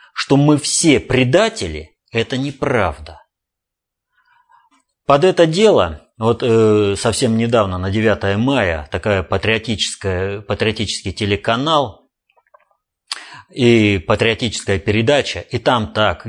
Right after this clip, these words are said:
диктор бодро вещает: «Вторая ударная армия предателей под г-, во главе с генералом Власовым». Вторая ударная армия не была предателями.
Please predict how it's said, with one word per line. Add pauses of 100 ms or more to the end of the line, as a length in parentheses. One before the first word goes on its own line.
диктор
бодро
вещает: (300)
«Вторая
ударная
армия
предателей
под
г-,
во
главе
с
генералом
Власовым». (640)
Вторая
ударная
армия
не
была
предателями.